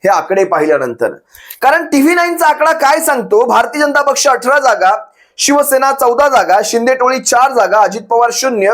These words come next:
काँग्रेस पाच आणि राष्ट्रवादी काँग्रेस, शरद पवार साहेबांचा पक्ष सहा आणि, अ, other मध्ये एक, जी सांगलीची जागा दाखवली जाते.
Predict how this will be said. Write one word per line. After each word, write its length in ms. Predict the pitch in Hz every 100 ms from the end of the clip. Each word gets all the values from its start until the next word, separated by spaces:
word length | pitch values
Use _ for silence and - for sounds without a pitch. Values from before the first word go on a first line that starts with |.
| 220
काँग्रेस 440 | 196 190 214 208
पाच 460 | - 254 226 233 -
आणि 240 | 175 202 254 - _ - -
राष्ट्रवादी 520 | 202 285 - 262 254
काँग्रेस, 360 | 254 233 233 233
शरद 160 | 226 233
पवार 260 | 220 220
साहेबांचा 420 | 220 214 220 214
पक्ष 280 | 208 202 -
सहा 420 | 196 - 247 196 190 - _ _ _ _
आणि, 340 | - 190 202 196
अ, 160 | 180 - 185
other 180 | 190 233
मध्ये 320 | 208 202 214
एक, 220 | 214 190 - - -
जी 120 | 208
सांगलीची 520 | - 175 156 151 143
जागा 240 | 135 123
दाखवली 360 | 117 110 120 107
जाते. 280 | 92 -